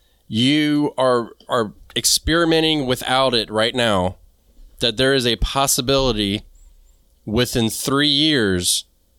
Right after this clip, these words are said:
I, I, three years is the key number here, that you will move away from it completely and use something else. So I di-, I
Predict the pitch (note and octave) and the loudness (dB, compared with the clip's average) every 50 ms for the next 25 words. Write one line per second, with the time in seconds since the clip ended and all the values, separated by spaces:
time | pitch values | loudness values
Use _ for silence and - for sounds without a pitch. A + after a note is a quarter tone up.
0 | _ _ - G2+ A2 - - - A2 G#2+ G#2+ - - - A#2+ B2+ C3 C3 A#2+ A2 | _ _ -6 -6 -6 -6 -6 -6 -4 -4 -4 -4 -4 -2 -2 0 0 0 0 0
1 | G2 F#2 G#2 G2+ F#2 G2 E2 - - G2 F2+ F#2+ - - - A2 G#2 G#2+ G2+ G#2 | 0 0 0 -2 -2 -2 -4 -6 -6 -6 -4 -4 -2 -2 -2 0 0 0 -2 -2
2 | A2 A#2 G#2+ G#2+ G2 G2 F#2+ F#2 G2 F#2 F2+ F2+ - - - - - - - A#2+ | -2 0 0 0 -2 -2 -4 -2 -2 -2 -2 -2 -4 -8 -16 -20 -20 -8 -6 -4
3 | A#2 - - C#3 D3 D#3 D3 C3+ C3+ C3 C3+ B2 A#2+ A2 G#2 A#2 B2+ C3+ C#3+ - | 0 0 0 0 2 2 2 2 2 2 0 0 -2 0 0 2 2 2 0 -2
4 | - B2+ A#2 G#2+ G2+ G2 E2 - - G#2+ G2+ G#2 A#2 A2 G#2+ E2 D#2 D2 C#2 D2 | 0 0 0 2 2 0 -2 -2 -4 -2 -2 0 0 -2 -2 -2 -4 -6 -6 -6
5 | - - _ _ _ - - - - _ _ _ _ _ _ _ - A#2 G#2+ G#2+ | -8 -12 _ _ _ -20 -20 -20 -20 _ _ _ _ _ _ _ -4 -2 0 0
6 | G#2+ A2 G#2+ - - A#2+ G#2+ G2+ - - G2 G2 G2 F#2+ F2 D#2+ E2+ E2 - - | 0 0 0 0 0 0 -2 -2 -2 -2 0 0 0 0 0 -2 -2 -2 0 0
7 | G2 F#2 F2+ F#2+ F#2 G#2 A#2 A2+ C3 C3 - B2 | 0 2 0 0 0 0 0 0 -2 -2 -2 -4